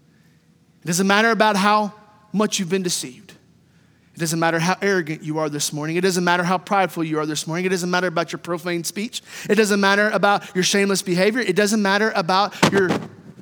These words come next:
deceitful, deceitful pursuits. This morning, you can choose Christ. You can say, "I know where I've been, and I know where I am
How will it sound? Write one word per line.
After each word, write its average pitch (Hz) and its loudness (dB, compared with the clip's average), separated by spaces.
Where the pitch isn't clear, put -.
deceitful, 220 0
deceitful 233 -2
pursuits. - -8
This - -6
morning, 143 -12
you 180 -12
can 139 -16
choose 131 -8
Christ. - -14
You - -16
can 156 -10
say, 151 -2
"I 143 -2
know 165 0
where 185 -2
I've 190 -2
been, 131 -12
and 143 -6
I 143 -2
know 147 -4
where 147 -6
I 147 -10
am 123 -14